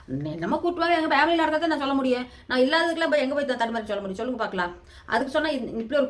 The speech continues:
கூத்தா? எங்க ஃபேமிலியில நடந்தா நான் YouTube-ல போட்டு தாங்க ஆகணும். அதுக்குன்னு சொல்லி நாங்க நடிச்செல்லாம் போடலையே, நாங்க இங்க உட்காந்துருக்குறோம். ஆ, அவங்களுக்கு காட்ட மாட்டேங்கிறனா மைண்ட் வாய்ஸ்? அவங்க எல்லாம் கண்ணுக்கு தெரிய மாட்டாங்க. நாங்க என்ன வச்சிருக்கோம்? பேய் ஓட்டுறதுக்காக வச்சிருக்கோம் குடோனு.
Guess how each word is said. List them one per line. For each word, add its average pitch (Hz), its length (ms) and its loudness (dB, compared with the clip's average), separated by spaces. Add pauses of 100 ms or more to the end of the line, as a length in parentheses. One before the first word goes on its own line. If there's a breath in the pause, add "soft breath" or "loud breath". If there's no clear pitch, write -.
கூத்தா? 180 240 -2 (520 soft breath)
எங்க 226 180 -2
ஃபேமிலியில 285 360 4
நடந்தா 285 320 2
நான் 254 100 6
YouTube-ல 262 260 -2
போட்டு 233 200 0
தாங்க 262 200 0
ஆகணும். 202 340 0 (200 loud breath)
அதுக்குன்னு 320 360 2
சொல்லி 330 200 4
நாங்க 262 80 0
நடிச்செல்லாம் 302 400 2
போடலையே, 302 420 2
நாங்க 254 280 4
இங்க 262 140 2
உட்காந்துருக்குறோம். 285 720 0 (340)
ஆ, 277 140 2 (180)
அவங்களுக்கு 294 400 2
காட்ட 320 180 0
மாட்டேங்கிறனா 277 340 2 (480)
மைண்ட் 247 220 0
வாய்ஸ்? 262 260 -2 (220 loud breath)
அவங்க 302 340 4
எல்லாம் 370 200 4
கண்ணுக்கு 330 320 4
தெரிய 320 220 4
மாட்டாங்க. 302 380 6 (640 soft breath)
நாங்க 254 200 4
என்ன 339 220 6
வச்சிருக்கோம்? 349 300 0
பேய் 311 220 4
ஓட்டுறதுக்காக 285 380 4
வச்சிருக்கோம் 226 260 0
குடோனு. 208 360 0